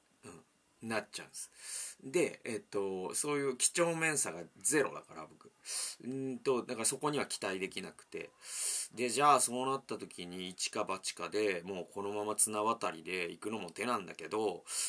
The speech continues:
でも待てよと、二百八十九円って年間にして、えっと、三千、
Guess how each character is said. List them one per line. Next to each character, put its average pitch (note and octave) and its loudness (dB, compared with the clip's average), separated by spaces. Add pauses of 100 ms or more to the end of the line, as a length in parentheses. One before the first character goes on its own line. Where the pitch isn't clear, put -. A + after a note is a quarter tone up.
(100)
で E3+ 4
も A2 -2
待 C3+ 2
て G#2 4
よ F#2+ 0
と、 E2+ -8
二 A#2 -4
百 A#3 -2
八 G#3+ -4
十 G3 -2
九 F3+ -2
円 E2+ 0
っ E2 -10
て F#2+ -4
年 C#3+ -2
間 G3 -6
に F#3 -4
し - 0
て、 C3 2 (640)
え F#2 -6
っ - -20
と、 F#2+ -8
三 B2 0
千、 B2 0